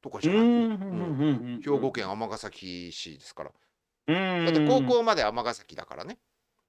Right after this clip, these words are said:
Speaker 2: うん、うん、うん、うん、うん。
Speaker 1: で、あの、高校卒業してからなんか印刷会社に内定もらってたけど、浜田に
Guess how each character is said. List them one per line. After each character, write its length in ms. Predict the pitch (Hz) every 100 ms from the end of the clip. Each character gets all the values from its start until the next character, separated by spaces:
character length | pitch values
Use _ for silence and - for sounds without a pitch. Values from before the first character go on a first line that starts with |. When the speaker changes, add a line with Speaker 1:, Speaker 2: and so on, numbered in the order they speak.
| _ -
Speaker 2:
う 40 |
ん、 40 |
う 40 | 147
ん、 20 |
う 20 |
ん、 40 | 117
う 40 |
ん、 540 | 127 113 110 95 101 -
う 40 |
ん。 120 | - -
Speaker 1:
で、 320 | - 208 196 196
あ 200 | 147 196
の、 180 | 180 170
高 200 | 202 202
校 180 | 214
卒 240 | 202 202 208
業 180 | 208 202
し 60 |
て 100 | 220
か 120 | 214
ら 100 | 208
な 100 | 185
ん 40 | 175
か 80 | 151
印 140 | 165
刷 240 | 180 170
会 160 | 185 185
社 120 | 165
に 60 | 131
内 200 | 139 147
定 120 | 151
も 100 | 147
ら 80 | 160
っ 60 | 160
て 100 | 160
た 120 | 156
け 80 | 160
ど、 120 | 147
浜 200 | 151 156
田 80 |
に 80 | 135